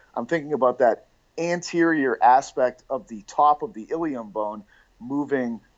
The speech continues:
upwards and backwards, you know, like, anterior ribs down, back, and in, ilium bone in the front, up and back. And if I do that, I'm, I'm technically impinging the two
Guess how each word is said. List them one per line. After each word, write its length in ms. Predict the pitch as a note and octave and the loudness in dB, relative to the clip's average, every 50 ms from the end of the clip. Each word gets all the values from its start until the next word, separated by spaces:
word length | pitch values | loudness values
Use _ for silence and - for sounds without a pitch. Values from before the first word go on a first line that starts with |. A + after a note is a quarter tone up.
| _ - | _ 2
upwards 480 | B2+ C#3 D#3 - - D#3 D#3 C3+ A#2 - | 2 2 2 2 -2 -4 -4 -4 -6 -10
and 120 | A2+ G2+ | -10 -2
backwards, 640 | - B2 B2 - - - G2+ E2+ - - - - - _ _ _ _ _ | 2 4 4 4 2 0 -8 -14 -14 -16 -20 -20 -20 _ _ _ _ _
you 100 | - A#2 | -12 -10
know, 160 | A#2+ C3 C#3 | -6 -6 -4
like, 240 | D3 C3 A#2+ A2+ A2+ _ _ _ _ _ _ _ _ _ _ _ | -4 -4 -4 -4 -6 _ _ _ _ _ _ _ _ _ _ _
anterior 480 | - D3+ F3 F3+ - - F#3 F3 E3+ E3 | -6 -6 -6 -6 -4 -2 0 0 0 0
ribs 300 | C#3+ C#3+ E3 E3 D3 B2 | 0 0 0 -2 -2 -2
down, 280 | - C#3 C3+ C#3+ D3+ C#3 | 0 2 2 2 2 4
back, 240 | C#3 C#3 C3+ C#3 | 2 2 2 2
and 100 | B2 B2 | -2 -6
in, 240 | D#3 E3 C3 A2+ G#2 - _ _ _ _ _ _ _ _ _ _ | -4 -4 -4 -6 -8 -12 _ _ _ _ _ _ _ _ _ _
ilium 480 | - E3 E3+ F3 F3+ E3+ D3+ C#3 C3 B2+ | 0 0 2 2 2 0 0 -2 -2 0
bone 280 | A#2 B2+ B2+ B2+ B2+ B2 | 2 2 2 2 2 -2
in 80 | A#2+ | -6
the 80 | A2+ G#2 | -8 -10
front, 400 | - - - D#3 E3+ D#3+ B2 - _ _ _ _ | -8 -4 0 2 2 2 0 -2 _ _ _ _
up 280 | - C3 C#3+ C#3 - - _ _ _ | 2 4 4 4 0 -4 _ _ _
and 160 | - A#2+ A2 - | -16 -16 -8 -2
back. 420 | B2 B2+ B2+ A#2+ - - _ _ _ _ _ _ _ - | 2 4 4 4 2 -2 _ _ _ _ _ _ _ -10
And 140 | D3 C#3 C3 | -8 -8 -6
if 100 | C3 - | -4 -2
I 120 | C#3 B2+ | -2 -2
do 220 | B2 - F#3+ A3 A#3+ | -2 -2 -4 -2 2
that, 280 | - C#3 A#2+ A2+ A2 - | 4 6 6 6 4 2
I'm, 300 | C3 C3 B2+ A#2+ G#2+ - _ - | -4 -4 -4 -6 -10 -12 _ -8
I'm 140 | B2 B2 | -8 -8
technically 640 | - - F#3 F#3+ F#3+ - E3 D3+ - C3+ B2+ A#2+ A#2 - | -4 0 -2 0 0 -2 -8 -8 -6 -6 -6 -6 -6 -6
impinging 880 | D3+ C#3+ C#3 A#2+ - - - E3+ F3+ F#3 F3 C#3 B2+ A#2+ A2+ G#2 G#2 G2+ _ _ _ _ _ _ _ - | -6 -6 -6 -8 -10 -8 -4 -4 -2 -2 -2 0 0 0 0 -2 -6 -12 _ _ _ _ _ _ _ 0
the 80 | C3+ A#2+ | 2 2
two 500 | - - - F3 F3 E3+ D#3+ C#3 A#2 | 2 0 0 2 2 2 2 0 -2